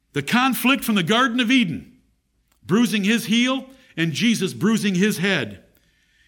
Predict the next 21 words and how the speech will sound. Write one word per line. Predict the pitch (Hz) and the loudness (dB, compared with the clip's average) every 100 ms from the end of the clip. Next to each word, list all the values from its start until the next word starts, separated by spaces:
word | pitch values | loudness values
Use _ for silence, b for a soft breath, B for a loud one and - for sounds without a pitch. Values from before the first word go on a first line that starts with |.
| _ | _
We | 127 202 | 2 4
are | 190 | 4
ignorant | 240 226 226 | 4 4 2
of | 165 | 2
the | 151 | 0
conflict | 180 185 165 185 185 | 0 0 0 -2 -2
between | 156 185 190 | -4 -2 -2
spirits | 165 - 208 180 | -2 -2 0 0
in | 180 | 0
high | 156 190 175 | -2 -2 -2
places | 156 208 202 240 233 - B B | 0 0 0 -4 -6 -14 B B
that | 156 135 | -4 0
Daniel | 190 220 226 190 | 2 2 2 2
and | 160 143 127 b | 0 -2 -10 b
Re-, | 135 170 - | -10 -10 -8
Jude | 123 220 254 240 | 0 4 4 2
and | 165 165 | 0 0
Revelation | 196 220 220 202 - 160 | 0 2 2 2 0 -4
tell | 143 208 | -2 -2
us | 180 | -2
about. | 165 139 127 104 | -2 -2 -2 -4